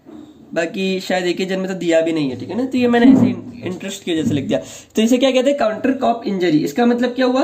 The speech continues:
अ, contusion, contusion मतलब जहां पे injured tissue है, ठीक है ना,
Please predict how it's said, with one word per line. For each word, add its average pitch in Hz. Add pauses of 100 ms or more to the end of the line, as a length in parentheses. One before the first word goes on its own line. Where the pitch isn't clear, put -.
(600)
अ, 190 (760)
contusion, 202
contusion 233
मतलब 247
जहां 214 (100)
पे 277 (180)
injured 226
tissue 214
है, 151
ठीक 165
है 233
ना, 320